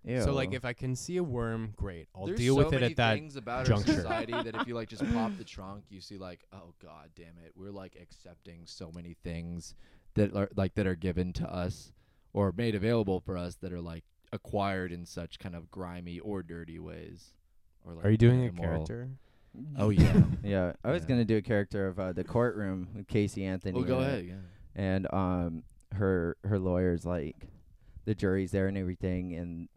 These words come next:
Speaker 2: they're like, "All right, prosecution rests." And so the defense stands up and he's like, "Ladies and gentlemen of the jury,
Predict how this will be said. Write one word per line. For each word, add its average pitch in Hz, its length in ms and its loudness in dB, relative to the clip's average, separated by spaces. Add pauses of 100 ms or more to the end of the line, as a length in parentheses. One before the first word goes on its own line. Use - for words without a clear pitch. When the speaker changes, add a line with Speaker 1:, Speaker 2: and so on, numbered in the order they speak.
(100)
Speaker 2:
they're 95 140 -2
like, - 220 -4 (100)
"All 147 120 6
right, 107 220 6 (1040)
prosecution 123 540 2
rests." - 420 -4 (120)
And 95 140 -6
so 98 180 4
the 92 280 0 (200)
defense - 540 -4 (240)
stands 90 360 -6
up 85 180 -2
and 87 100 -12
he's 85 140 -12
like, - 280 -8 (600)
"Ladies 202 260 6
and 165 80 2
gentlemen 165 360 6
of 139 60 0
the 127 60 0
jury, 156 380 4